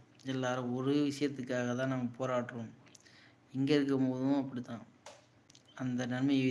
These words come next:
தீமை தடுக்கணும், நல்லவனா வாழணும்னு ஆசைப்படணும். அதே மாதிரி அங்க மறு உலகத்துல நம்ம அந்த ஜன்னத்துல் ஃபிர்தௌஸை தான் நம்ம அடைய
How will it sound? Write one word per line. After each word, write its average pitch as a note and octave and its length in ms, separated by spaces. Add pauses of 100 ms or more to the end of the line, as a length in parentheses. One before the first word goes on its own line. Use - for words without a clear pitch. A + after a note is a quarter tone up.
தீமை B2+ 280
தடுக்கணும், A#2+ 460
நல்லவனா C3 420
வாழணும்னு B2 380
ஆசைப்படணும். A#2+ 340
அதே B2+ 200
மாதிரி B2+ 340 (280)
அங்க D#3+ 280 (760)
மறு D3 200
உலகத்துல C#3+ 460
நம்ம C#3 260
அந்த B2+ 180
ஜன்னத்துல் C#3 460
ஃபிர்தௌஸை C3 420
தான் C#3 120
நம்ம C3 220
அடைய C3 220